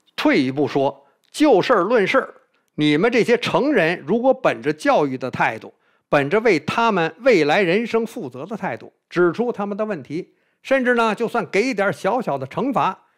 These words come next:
想来学生们也都是可以接受的。然而，正好这个时候，政治风向变了，共党县官们也知晓了高层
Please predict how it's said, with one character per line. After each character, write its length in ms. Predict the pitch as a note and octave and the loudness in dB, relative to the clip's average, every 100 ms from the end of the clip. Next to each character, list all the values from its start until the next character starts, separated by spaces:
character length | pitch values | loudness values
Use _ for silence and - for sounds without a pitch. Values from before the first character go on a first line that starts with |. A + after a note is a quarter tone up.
| _ - | _ -16
想 340 | - D3 A2 | -4 -4 -4
来 160 | C3 D3 | -8 -6
学 240 | C#3 F3 | -4 -4
生 140 | F#3 | -4
们 120 | C#3+ - _ | -8 -12 _
也 160 | C#3+ | -6
都 160 | D3 A3+ | -2 -2
是 100 | D#3+ | -4
可 160 | - F#3+ | -4 -6
以 100 | A#2+ | -6
接 300 | - A3+ A3+ | -6 -6 -4
受 340 | C#4+ B3+ G#2 | -4 -4 -8
的。 120 | - _ _ _ _ _ _ _ _ _ _ _ | -18 _ _ _ _ _ _ _ _ _ _ _
然 160 | - A#2+ | -4 -2
而， 180 | B2 - _ _ _ _ _ _ _ | -2 -4 _ _ _ _ _ _ _
正 280 | D4+ D#4+ D4+ | 2 2 2
好 260 | D3 D#3 D3 | 2 2 2
这 140 | G#3 | 2
个 100 | D3+ | 0
时 140 | D3 | -2
候， 180 | - E3 - - | -2 -4 -6 -4
政 240 | B3 D3 | -2 -2
治 160 | D3+ B2+ | -4 -4
风 260 | - A3+ | -4 -6
向 240 | A3 F3+ C3 - | -4 -6 -6 -6
变 240 | C#4+ D4 | 0 0
了， 380 | D3 - - - _ _ _ _ _ _ _ | 0 -4 -16 -20 _ _ _ _ _ _ _
共 180 | C#4+ A#3 | 0 2
党 180 | E3+ D3 | 0 0
县 300 | - C4+ F3 | 0 0 2
官 260 | B3+ C4+ | 2 2
们 140 | G#3+ C#3+ - | 0 -4 -2
也 200 | D#3+ D#3 | 0 0
知 280 | D3+ C#4+ B3+ | 2 2 2
晓 200 | D3+ C3+ | 0 0
了 100 | D3+ | -2
高 300 | C4+ C4+ C4+ | 2 2 4
层 280 | F3+ A#3 | 2 0